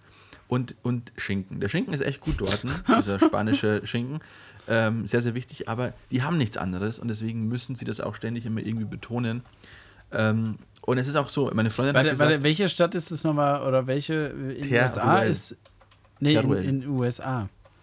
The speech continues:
Speaker 2: Ist da, ist da Vermont? Vermont? Nee, irgendjemand ist doch auch total bekannt für Käse. Ich finde es parallel mal raus.
Speaker 1: Ja, bitte. Ähm, meine Freundin hat gesagt, ja, das ist so eine kleine Stadt, ähm, da bist du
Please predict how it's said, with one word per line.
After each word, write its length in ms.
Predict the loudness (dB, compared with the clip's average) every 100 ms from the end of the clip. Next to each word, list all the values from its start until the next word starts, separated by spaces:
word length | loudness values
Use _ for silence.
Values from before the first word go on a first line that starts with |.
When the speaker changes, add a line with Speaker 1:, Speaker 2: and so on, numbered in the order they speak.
| -20 _ -6
Speaker 2:
Ist 180 | -2 0
da, 60 |
ist 200 | 0 2
da 100 | 2
Vermont? 600 | 2 2 4 2 2 -2 -10 _ _ -4
Vermont? 680 | -2 2 0 -2 -10 -16 -20 _ _
Nee, 260 | -4 -4 -6 -14 -20 -20 -6
irgendjemand 460 | 2 2 4 2 2
ist 100 | 2
doch 80 | 0
auch 180 | 0 -4
total 380 | -8 0 0
bekannt 320 | 0 0 -4 -4
für 80 |
Käse. 360 | -4 -4 -2 -6 -10 -18 -8
Ich 140 | -4 0
finde 180 | 0
es 100 | 0
parallel 340 | -2 -2 -2 -2
mal 120 | -4
raus. 320 | -4 -6 -8 -14 _ -20 -6 0
Speaker 1:
Ja, 100 | 0
bitte. 320 | 0 -2 -8 -12 -20 -20 -20 _
Ähm, 360 | 2 4 2 0 -6 -16 -4
meine 220 | 0 2
Freundin 220 | 2 2
hat 60 | 2
gesagt, 380 | 2 4 2 0
ja, 220 | 2 4 4
das 160 | 2
ist 100 | -2
so 80 | -2
eine 100 | -4
kleine 280 | -2 0 0
Stadt, 340 | 0 -2 -4 -2
ähm, 320 | 0 0 0
da 80 | -2
bist 240 | -2 -2
du 100 | -4